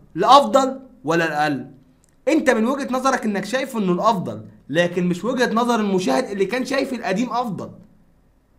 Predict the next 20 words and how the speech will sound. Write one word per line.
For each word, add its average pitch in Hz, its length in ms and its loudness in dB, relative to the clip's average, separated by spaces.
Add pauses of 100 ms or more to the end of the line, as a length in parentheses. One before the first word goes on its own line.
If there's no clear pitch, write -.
(180)
فأنا 208 300 2
أنصحك 180 560 -4
إنك 170 280 -4
ترجعه 151 400 0
زي 233 260 -6
ما 233 80 -4
كان 277 400 -4 (260)
وتسيبه 151 400 -2
فترة، 247 400 -2
وإن 143 180 -4
شاء 196 220 -4
الله 202 120 -2
هيرجع 190 320 -4
التفاعل 175 400 -6
زي 165 180 -2
ما 156 80 -4
كان 170 380 -6 (180)
إن 127 80 -6
شاء 143 220 -4
الله. 107 280 -10